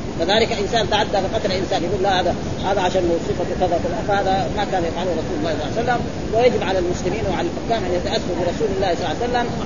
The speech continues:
فيعطوا كل ذي حق حقه. ها؟ فإذا انتهكت حرمات الله فلازم يقيموا عليه الحد أيا كان، سواء كان شريفا أو وضيعا إلى غير ذلك. ها؟ يقول:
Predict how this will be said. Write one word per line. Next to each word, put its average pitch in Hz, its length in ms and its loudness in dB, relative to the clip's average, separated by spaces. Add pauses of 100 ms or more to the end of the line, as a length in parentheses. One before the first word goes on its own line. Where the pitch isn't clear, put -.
(180)
فيعطوا 220 420 2
كل 240 120 2 (100)
ذي 180 100 0
حق 214 240 -2 (180)
حقه. 170 260 -2 (280)
ها؟ 214 220 -2
فإذا 190 180 0
انتهكت 220 420 0
حرمات 196 380 -2
الله 226 180 2 (360)
فلازم 185 320 2 (360)
يقيموا 190 280 4
عليه 175 160 4
الحد 160 220 -2 (120)
أيا 202 200 2 (100)
كان، 170 240 2
سواء 175 160 2 (100)
كان 170 120 2 (140)
شريفا 202 300 2
أو 180 240 -4 (120)
وضيعا 202 300 2
إلى 185 200 -4 (100)
غير 180 120 0 (120)
ذلك. 131 200 -2 (520)
ها؟ 160 100 -2 (440)
يقول: 226 220 4